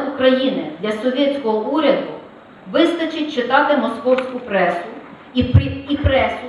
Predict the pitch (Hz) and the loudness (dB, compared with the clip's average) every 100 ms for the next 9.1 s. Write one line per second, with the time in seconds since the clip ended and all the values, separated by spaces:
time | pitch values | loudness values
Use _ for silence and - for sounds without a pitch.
0 | - 202 233 240 233 226 - - - - | -14 -8 -6 -4 -2 0 0 -4 -12 -18
1 | - 254 269 302 294 269 247 247 240 202 | -8 0 4 4 0 -2 -2 -2 -8 -14
2 | 170 - - - - - 202 226 247 320 | -14 -16 -18 -20 -20 -8 0 4 6 6
3 | 311 202 240 254 - - 185 - 254 262 | 4 4 6 8 6 4 0 0 4 4
4 | 254 196 214 247 240 - 208 - 196 233 | 2 0 2 2 0 -2 -4 -4 4 6
5 | 262 247 - - 185 185 185 185 175 - | 6 4 -2 -4 -4 -4 -8 -12 -14 -14
6 | 180 170 170 170 - - - - - - | -16 -14 -14 -16 -20 -20 -20 -20 -20 -20
7 | - - - 285 285 285 269 254 269 285 | -20 -6 4 6 8 4 2 6 8 6
8 | 277 269 269 254 - 247 247 226 247 247 | 2 0 -4 -4 -8 -8 0 2 2 -4